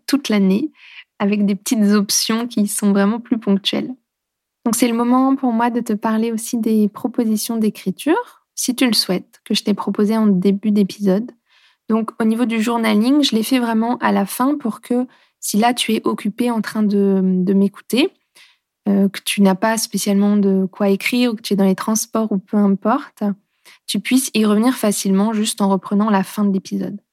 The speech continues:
Donc, question numéro un, donc à répondre vraiment uniquement à l'écrit en journaling, je le précise. Quelle situation ai-je en mémoire concernant l'échec, la réussite, avec une notion de sacrifice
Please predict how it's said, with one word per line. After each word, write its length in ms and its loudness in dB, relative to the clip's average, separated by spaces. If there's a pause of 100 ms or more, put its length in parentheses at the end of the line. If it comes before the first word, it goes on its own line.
(440)
Donc, 300 0 (240)
question 360 0
numéro 420 2
un, 160 0
donc 200 0
à 100 2
répondre 320 0
vraiment 400 0 (180)
uniquement 500 2
à 120 2
l'écrit 440 0
en 120 4
journaling, 580 2
je 100 4
le 120 4
précise. 560 -4 (580)
Quelle 200 0
situation 760 -2 (100)
ai-je 320 2
en 100 2
mémoire 540 2
concernant 560 0 (100)
l'échec, 680 -2 (100)
la 160 2
réussite, 680 -2 (540)
avec 320 0
une 120 4
notion 300 0
de 120 2
sacrifice 840 -6